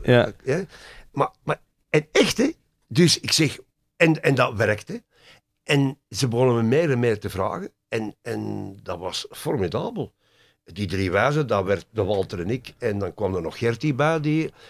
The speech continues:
Speaker 2: en dan kwam de Kamagurkes bij. En, en noem maar op, de Mortiers waren er nog. Maar dat was ons programma zo wat geworden.
Speaker 1: Ja.
Speaker 2: Met een Koert van Egem, die dan Daniel van Avermaat verving.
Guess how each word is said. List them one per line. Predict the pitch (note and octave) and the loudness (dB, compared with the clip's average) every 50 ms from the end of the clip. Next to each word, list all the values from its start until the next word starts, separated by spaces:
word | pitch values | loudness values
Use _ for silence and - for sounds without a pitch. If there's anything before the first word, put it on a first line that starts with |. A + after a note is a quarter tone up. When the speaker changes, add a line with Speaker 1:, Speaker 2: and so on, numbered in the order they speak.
| - | -12
Speaker 2:
en | - A2+ G#2 | -8 -6 -4
dan | G2+ - - | -4 -4 -2
kwam | - G2 F2 F#2 | 0 0 0 0
de | F2+ F#2 | -2 -4
Kamagurkes | - - F2 D#2 D#2 D#2 - A2 A#2+ B2+ - D#3+ C3+ A#2 | -2 -2 -2 -2 -2 -2 -2 -2 -2 -2 -2 -4 -6 -4
bij. | A#2+ E3 F3 F#3+ F#3+ E3+ C#3 G#2+ | -4 -4 -2 -2 0 0 0 0
En, | F#2+ F2+ | -2 -2
en | E2+ E2 | -4 -4
noem | E2 E2+ D#2 | -4 -4 -2
maar | D#2 F2+ C3 | -2 -2 -2
op, | F#3+ F3+ F3+ D3 | -2 -2 -2 -2
de | A2 G#2 | -2 -2
Mortiers | F2+ E2+ - - - A2+ B2 G#2+ | -2 -4 -6 -4 -4 -4 -4 -2
waren | C3 D#3 E3 E3+ | -2 -2 -2 -2
er | F3 | -2
nog. | F#3 F3 - - - - - - - | -2 -4 -6 -10 -18 -20 -20 -10 -2
Maar | - F#2+ G2 F#2 F2+ - _ _ _ _ _ _ _ | 2 4 4 4 2 0 _ _ _ _ _ _ _
dat | - - G#2+ F#2+ | -2 0 0 2
was | G2+ F#2+ - - | 0 0 -2 0
ons | - E3 E3 F3 E3+ | 2 2 2 2 0
programma | - D#3 A#2+ G#2 G#2 G#2+ C3 | -2 -2 0 2 2 2 2
zo | C#3 D#3 A3 | 0 0 0
wat | A3+ C#4 - | -2 -2 -4
geworden. | - B2 G2+ F#2+ F2 D2 E2 D2+ - _ - | -4 -4 -4 -4 -6 -6 -10 -14 -14 _ 2
Speaker 1:
Ja. | - G#2 G#2 G2 | 4 6 6 8
Speaker 2:
Met | B2 B2+ A#2+ | 6 6 4
een | A2+ | 4
Koert | - - A2+ G#2 | 2 0 0 0
van | - A2 G2+ F2 | 0 -2 0 0
Egem, | F2+ F2+ G2+ A2 A2 F3+ G3 E3+ | 0 -2 -2 -2 -2 -4 -2 0
die | C#3+ D#3 C#3+ | 0 2 2
dan | B2+ A#2 A2 G2+ | 4 2 2 4
Daniel | F#2 G#2+ A2 A2 G#2+ G#2 F#2 | 4 4 4 4 4 4 2
van | G2+ F#2+ F2+ | 2 2 2
Avermaat | F2+ F#2 G2 F#2+ G2+ A#2+ A#2+ B2+ C3 C#3 C#3 - | 2 2 2 2 0 0 2 2 2 2 0 -4
verving. | - C#3+ C3+ G#2+ D3 D#3+ G3 A3 | -8 -8 -4 -2 -2 0 -2 -2